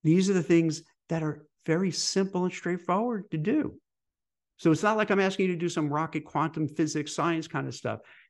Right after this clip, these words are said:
These are stuff you could do right away, get started, get ahead of the curve, get ahead of your competition.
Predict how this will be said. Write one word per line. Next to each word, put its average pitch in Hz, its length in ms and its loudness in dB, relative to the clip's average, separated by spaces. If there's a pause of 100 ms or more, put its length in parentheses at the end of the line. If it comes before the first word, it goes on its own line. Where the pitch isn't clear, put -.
(120)
These 175 220 -2
are 208 60 -4
stuff 190 380 -6
you 185 140 -2
could 170 220 -4
do 175 400 0 (520)
right 131 400 0
away, 156 480 0 (760)
get 156 180 2
started, 143 680 0 (580)
get 139 180 4
ahead 139 280 2
of 175 80 2
the 170 60 0
curve, 151 520 -2 (480)
get 131 140 4
ahead 131 260 0
of 160 100 0
your 160 120 -2
competition. 151 880 -2